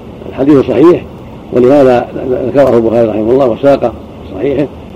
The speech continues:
في مواضع ليبين أن هذا الحكم هو المطابق لمن الآية، وأن الواجب على من حكم له الرسول صلى الله عليه وسلم أو حكم عليه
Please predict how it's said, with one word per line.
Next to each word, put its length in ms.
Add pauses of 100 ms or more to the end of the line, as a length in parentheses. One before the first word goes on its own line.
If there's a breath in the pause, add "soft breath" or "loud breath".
(300)
في 100
مواضع 420 (580)
ليبين 540 (100)
أن 160
هذا 420
الحكم 420 (560)
هو 280 (500)
المطابق 480
لمن 220
الآية، 320 (280)
وأن 200 (640)
الواجب 260
على 220
من 140
حكم 260 (200)
له 120
الرسول 280
صلى 80
الله 100
عليه 80
وسلم 140
أو 80
حكم 300
عليه 300